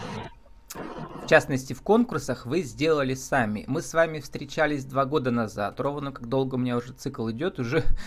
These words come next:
сегодня с вами получается шестьсот, э, двадцать первый эфир. Вот. И два года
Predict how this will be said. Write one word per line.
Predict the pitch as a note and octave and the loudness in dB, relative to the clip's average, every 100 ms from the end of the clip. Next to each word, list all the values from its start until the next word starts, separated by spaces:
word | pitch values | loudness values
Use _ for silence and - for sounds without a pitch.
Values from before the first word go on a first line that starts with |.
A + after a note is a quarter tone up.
| - - - - | -6 -16 -20 -18
сегодня | - C#3+ D3+ E3 D3 | -6 0 2 2 -2
с | D3 | -4
вами | C3+ D3 D3 | 2 2 2
получается | C3 C3+ C3 C3 C3+ C3 C3 C3+ B2 - - - | -2 -2 -2 -2 -2 -2 -2 -2 -2 -4 -16 -10
шестьсот, | - D3+ D3 - D#3+ E3 - | 0 0 0 0 4 4 4
э, | C#3+ C3+ C3+ C3 | 4 6 6 4
двадцать | A#2+ C3 - | 2 0 0
первый | C#3 B2+ B2+ | -2 0 -2
эфир. | B2 C3 A2+ - - - - - | -2 -4 -4 -10 -20 -20 -20 -10
Вот. | D3 C3+ C#3+ C3 - - - | -6 0 2 0 -6 -20 -6
И | D3 | -4
два | B2 B2 D#3 | 2 6 6
года | A#2+ D#3 A#3+ A3 D3 A2 | 6 4 4 6 2 2